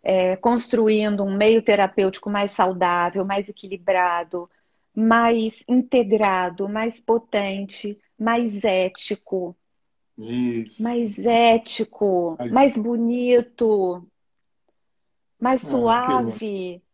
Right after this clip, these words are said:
Speaker 1: mais
Speaker 2: Mais suave.
Speaker 1: curador, né? Porque a gente se cura também nesse meio.
Speaker 2: Com certeza. Com
Speaker 1: Né?
Speaker 2: certeza.
Speaker 1: Querido, amo, amo, amo vocês. Dá um beijo na Gabi pra mim, tá?
Speaker 2: Receba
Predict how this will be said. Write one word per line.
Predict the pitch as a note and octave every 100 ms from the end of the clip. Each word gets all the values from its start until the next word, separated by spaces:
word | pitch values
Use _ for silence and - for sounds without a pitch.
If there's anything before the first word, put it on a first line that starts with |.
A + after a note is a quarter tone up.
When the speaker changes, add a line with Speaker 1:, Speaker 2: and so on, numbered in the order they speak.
| _
Speaker 1:
mais |
Speaker 2:
Mais | A3+ C4 C#4
suave. |
Speaker 1:
curador, | - C#4 C4 B3 G#3+ G#3 G3+ G#3 G#3+
né? | G#3 A3 A#3 B3 _
Porque | - D#4+
a | E4
gente | D4+ C#4+
se | - C#4+
cura | - C4+ C4+ A#3
também | A#3 G3+ F#3+ F#3
nesse | F3+ F3+ -
meio. | F#3+ F3 F3 F3 F3 F3+ F3+ _ -
Speaker 2:
Com | -
certeza. | D3 - A2 G2 - _ _ _ _ _ _ _
Com | G3
Speaker 1:
Né? | G#3
Speaker 2:
certeza. | A3 A3 G3+ G#3 -
Speaker 1:
Querido, | A3+ B3 A#3+ A#3 G#3 G#3 - -
amo, | C#4 D4 C#4+ A#3 A#3 A#3+
amo, | A#3+ A#3
amo | A3 G#3+
vocês. | G#3 G3+ - F3+ F3 -
Dá | A3
um | A#3
beijo | G3 B3+ C4+ B3
na | A#3
Gabi | A3 G3+ F#3+ G#3+
pra | - F#3+
mim, | F#3 G3 G#3+ A#3 B3 - _ _ _ _ _
tá? | G#3 G3 G#3+ C#4+ F4+ _ _ _ _ _ _ _ _ _
Speaker 2:
Receba | E3 D#3+ - F3 E3 E3